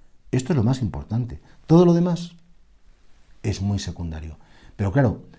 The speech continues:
¿se puede pedir amar? ¿Se puede obligar a amar? Y esto contestaba muy bonito el Papa difunto Benedicto dieciséis, cuando en Deus Caritas Es decía, "Solo se puede pedir lo que se da.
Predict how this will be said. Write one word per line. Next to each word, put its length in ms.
¿se 220
puede 320
pedir 280
amar? 380
¿Se 240
puede 320
obligar 420
a 40
amar? 260
Y 60
esto 160
contestaba 380
muy 140
bonito 420
el 140
Papa 500
difunto 480
Benedicto 460
dieciséis, 640
cuando 520
en 200
Deus 180
Caritas 400
Es 140
decía, 400
"Solo 280
se 140
puede 280
pedir 300
lo 120
que 120
se 120
da. 280